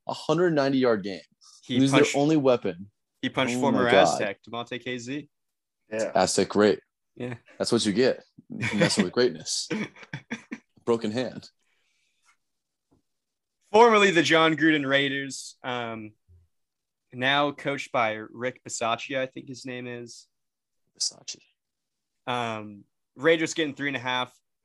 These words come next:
Speaker 2: traveling to Mile High. Um, totals at forty-four.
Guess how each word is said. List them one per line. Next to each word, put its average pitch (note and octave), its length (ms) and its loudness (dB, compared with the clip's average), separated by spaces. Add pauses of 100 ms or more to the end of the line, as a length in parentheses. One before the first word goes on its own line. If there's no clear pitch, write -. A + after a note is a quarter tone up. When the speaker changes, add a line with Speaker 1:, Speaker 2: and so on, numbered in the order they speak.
(160)
Speaker 2:
traveling C3+ 400 -2
to A#2 120 -12
Mile A#2 280 -2
High. A2 600 -2 (220)
Um, G#2 540 -14
totals C#3+ 320 -6
at B2+ 120 -4
forty-four. A#2+ 800 -4